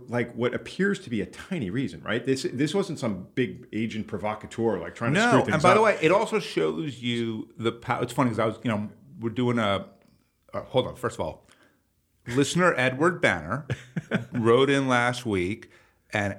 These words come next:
Speaker 2: asked, he was, said really nice things about, about our podcast, but said that I interrupt Hugo too often while he's trying to ask a question,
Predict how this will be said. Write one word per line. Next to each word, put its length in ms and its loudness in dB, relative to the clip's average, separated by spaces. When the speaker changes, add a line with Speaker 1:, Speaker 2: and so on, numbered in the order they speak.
Speaker 2:
asked, 420 0
he 120 -8
was, 380 -8
said 280 -2
really 180 4
nice 200 2
things 200 0
about, 300 0
about 180 0
our 100 2
podcast, 800 0
but 160 -2
said 320 -2
that 140 0
I 80 0
interrupt 560 -2
Hugo 640 0
too 260 2
often 380 0
while 180 0
he's 120 -10
trying 200 0
to 60 -2
ask 280 -6
a 60 -12
question, 640 -2